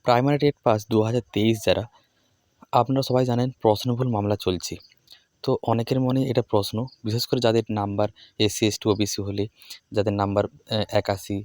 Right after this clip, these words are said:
বা কারো বিরাশি, কারো তিরাশি, কারো আশি রয়েছে, তারা ভাবছেন যে নাম্বার কি বাড়তে পারে? দু হাজার বাইশ টেটে কী হয়েছিল, এই নিয়ে কথা বলবো। এই দুটো বিষয় নিয়ে কথা বলবো যে কত নম্বর বাড়তে পারে, প্রশ্নভুল মামলা চলছে,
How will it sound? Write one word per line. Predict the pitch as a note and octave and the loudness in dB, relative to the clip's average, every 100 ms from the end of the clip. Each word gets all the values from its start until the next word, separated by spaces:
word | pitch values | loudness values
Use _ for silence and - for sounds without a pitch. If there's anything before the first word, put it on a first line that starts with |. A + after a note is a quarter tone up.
| - _ _ | -12 _ _
বা | B2+ | -2
কারো | A#2+ A#2+ | 2 0
বিরাশি, | A2+ A2 G#2 A2 | 2 2 0 0
কারো | G#2+ | 0
তিরাশি, | G#2 G#2 G#2 - G2+ - | 0 -2 -4 -6 -10 -2
কারো | G2+ G2 G2+ _ - - | -2 -2 -6 _ -20 -8
আশি | A#2+ A2 A#2+ | -2 0 4
রয়েছে, | G#2+ G2 - C3+ - _ _ _ _ - | 4 2 0 -6 -8 _ _ _ _ 0
তারা | A2+ A#2+ B2 | 2 2 0
ভাবছেন | A2+ A#2+ - A2 | 0 0 0 -2
যে | G2+ A2 G#2 _ A#2 | 2 0 0 _ 0
নাম্বার | G#2 G2+ A2 | 0 2 0
কি | C#3 | 2
বাড়তে | A2 F#2+ A2+ | 2 2 2
পারে? | C#3 D#3+ - _ _ _ _ _ - _ _ _ _ | 2 2 -2 _ _ _ _ _ -20 _ _ _ _
দু | B2 | 2
হাজার | C3+ D3 | 4 4
বাইশ | B2 A2+ C#3 - | 4 4 2 0
টেটে | D3 D3+ | -2 -2
কী | - C#3+ | 0 2
হয়েছিল, | G#2 F2+ - E2 - _ - - _ - - | 4 2 -2 -8 -10 _ -20 -20 _ -8 2
এই | B2 | 4
নিয়ে | B2+ B2+ | 4 4
কথা | C3 | 2
বলবো। | C3 B2+ C3 | 2 -2 0
এই | C#3+ | 2
দুটো | C#3 D3+ | 2 2
বিষয় | D3 D#3 | 4 4
নিয়ে | C3+ | 2
কথা | A2 | 4
বলবো | G#2+ G#2 | 2 2
যে | A#2 - | 0 0
কত | G#2 B2 | 0 2
নম্বর | B2+ B2+ A#2+ | 0 2 0
বাড়তে | G#2+ G#2 A2 | 0 -2 -2
পারে, | A2 | -2
প্রশ্নভুল | - G#2+ G#2 A2 | 2 2 2 0
মামলা | A2 A2 | 2 2
চলছে, | A2 G2 F#2+ | 2 0 0